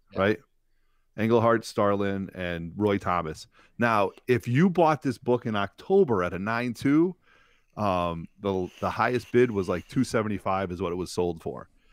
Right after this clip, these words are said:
Speaker 2: Today, right now, with four days left, a nine two is going for three fifty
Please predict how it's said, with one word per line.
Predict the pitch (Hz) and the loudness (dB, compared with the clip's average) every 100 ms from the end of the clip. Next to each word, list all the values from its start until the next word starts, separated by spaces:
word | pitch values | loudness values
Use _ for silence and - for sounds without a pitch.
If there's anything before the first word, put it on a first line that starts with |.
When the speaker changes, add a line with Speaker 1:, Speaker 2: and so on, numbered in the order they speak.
| _ _ - | _ _ -4
Speaker 2:
Today, | 117 98 131 135 113 | -4 2 4 6 4
right | 95 104 127 | 4 4 4
now, | 131 104 90 | 2 0 0
with | 87 95 | -2 -4
four | - 113 113 | 0 2 2
days | 117 113 101 | 2 0 -2
left, | 110 123 - _ - | -4 -4 -6 _ -12
a | |
nine | 95 104 110 110 | -6 -4 -4 -4
two | - 123 120 | -2 0 2
is | 87 | 0
going | 98 98 92 | -2 -4 -6
for | 85 | -10
three | - 104 110 | -8 -2 -2
fifty | 107 107 - 90 85 | 0 -2 -2 -6 -8